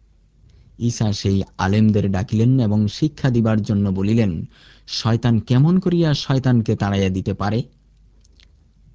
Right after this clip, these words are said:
কোন রাজ্য নিজের মধ্যে ভাগ হইয়া গেলে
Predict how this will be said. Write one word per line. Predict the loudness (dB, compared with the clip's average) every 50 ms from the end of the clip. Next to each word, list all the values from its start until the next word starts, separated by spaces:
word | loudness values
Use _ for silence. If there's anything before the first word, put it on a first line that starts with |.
| _ _ _ _ _ _ _ -20 -20 -20 _ -20 -20 _ -4
কোন | 0 2 2 2 2 0 0
রাজ্য | 0 0 0 -2 -2 0 2 2 2 2 0 -2 -2
নিজের | 0 0 2 2 2 2 2 2
মধ্যে | 4 2 2 0 2 0 0
ভাগ | 0 0 -2 -4 -4 -4 -6 _ _ _ _ -18 -8
হইয়া | -4 -2 0 0 0 0
গেলে | 2 2 0 0 0 -4 -8